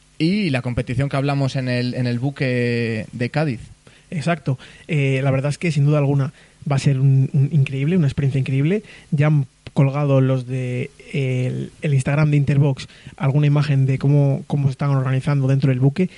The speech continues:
Speaker 2: y es increíble la, las vistas que tienen, el sitio donde se va a competir y yo creo que para los atletas va a ser una experiencia única.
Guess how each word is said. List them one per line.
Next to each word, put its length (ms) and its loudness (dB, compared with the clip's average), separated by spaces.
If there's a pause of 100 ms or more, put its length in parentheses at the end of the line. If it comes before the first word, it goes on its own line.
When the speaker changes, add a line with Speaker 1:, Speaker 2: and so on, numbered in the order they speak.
(140)
Speaker 2:
y 180 2
es 260 2
increíble 640 0 (240)
la, 480 -2
las 220 -4
vistas 260 0
que 100 -2
tienen, 440 0 (260)
el 300 0
sitio 280 0
donde 120 2
se 80 -2
va 60 0
a 20 -2
competir 500 -2 (240)
y 80 0
yo 140 6
creo 100 4
que 80 2
para 160 0
los 140 -2
atletas 280 2
va 40 4
a 40 4
ser 100 4
una 100 2
experiencia 460 0
única. 360 2